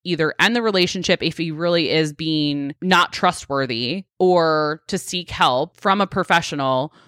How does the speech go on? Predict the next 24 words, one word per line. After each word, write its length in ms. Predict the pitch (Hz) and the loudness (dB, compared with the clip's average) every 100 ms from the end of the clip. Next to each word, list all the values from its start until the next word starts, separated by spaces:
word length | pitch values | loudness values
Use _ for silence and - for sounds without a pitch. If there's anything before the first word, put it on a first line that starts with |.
| _ | _
who 160 | - 202 | -4 0
can 160 | 185 | 0
help 260 | 160 185 175 | 2 0 0
you 160 | 180 156 | -6 -2
work 280 | 170 175 | -2 -2
through 580 | - 175 170 175 165 151 | -6 -10 -2 0 2 0
some 240 | 156 165 156 | -2 -2 -2
of 100 | 143 | -2
these 220 | 147 143 | -2 2
issues 480 | 254 262 180 165 156 | 0 2 0 0 2
so 100 | 180 | 0
you 220 | 160 160 | -2 -4
can 340 | - - 214 | -6 -2 -2
learn 200 | 185 156 | -2 -4
to 60 | 143 | -6
trust 340 | - 135 135 - | -4 -4 -4 -6
him, 340 | 135 131 135 - _ _ - | -4 -4 -8 -14 _ _ 2
or 320 | 381 359 330 | 4 4 4
at 160 | 240 | 2
least 320 | 220 254 - 208 | 0 -2 -4 -8
learn 240 | 220 208 | -8 -6
to 80 | 208 | -8
trust 480 | - 185 180 - - | -2 -2 -2 -12 -6
partners 800 | 175 147 156 151 151 151 - | -6 -4 -6 -4 -6 -12 -20